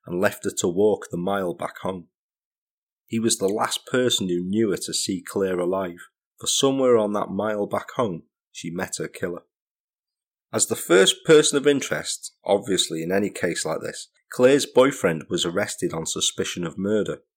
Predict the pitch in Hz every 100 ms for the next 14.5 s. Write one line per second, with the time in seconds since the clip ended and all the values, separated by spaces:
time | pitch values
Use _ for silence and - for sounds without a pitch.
0 | _ _ _ - 104 101 151 208 190 -
1 | 80 85 - 101 139 92 - - 160 -
2 | - 156 98 90 90 107 110 - 113 107
3 | - 127 80 - - - 98 107 131 127
4 | 117 - 85 - 85 87 92 107 226 73
5 | - _ _ _ _ _ 90 92 92 87
6 | 90 110 208 - - 143 165 - - 180
7 | 90 78 - - 90 90 110 139 135 101
8 | - 76 - 82 80 80 78 - 113 110
9 | 80 - _ _ _ _ - - - 175
10 | - 214 - - 185 156 139 135 139 -
11 | 127 147 170 - 101 - 85 80 - 95
12 | 95 120 - - - 120 120 113 110 -
13 | 123 95 95 104 117 98 107 127 143 -
14 | 98 98 87 80 71